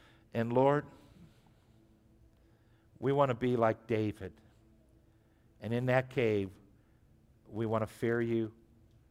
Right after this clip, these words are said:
trust you, seek you, and praise you, just like David did. So, Lord, we thank you for this God moment right now in our lives. We just thank you that we can trust you,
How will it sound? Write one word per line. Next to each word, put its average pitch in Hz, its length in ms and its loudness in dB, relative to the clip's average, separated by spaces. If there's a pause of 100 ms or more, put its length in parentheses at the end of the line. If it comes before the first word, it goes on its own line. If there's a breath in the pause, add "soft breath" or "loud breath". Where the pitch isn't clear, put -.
(120)
trust - 400 -6
you, 110 120 -6
seek - 440 -10
you, 107 240 -6 (100)
and 98 220 -12
praise 104 340 -6 (100)
you, 98 160 -18 (1080 soft breath)
just - 180 -12
like 156 180 -4
David 92 360 -8
did. 87 160 -20 (1120 soft breath)
So, 139 60 2
Lord, 165 240 6
we 151 100 2
thank 165 260 0
you 147 60 -6
for 143 140 -4
this 127 160 -2
God 127 400 2
moment 110 420 -4 (220)
right 110 320 -2
now 101 340 -6
in 98 80 -8
our 101 160 -4
lives. 98 420 -6 (2250 soft breath)
We 127 200 -4
just - 260 -10
thank 110 260 -2
you 98 140 -6 (760 soft breath)
that 107 80 -8
we 113 120 -2
can 110 160 -10
trust - 460 -6
you, 92 120 -16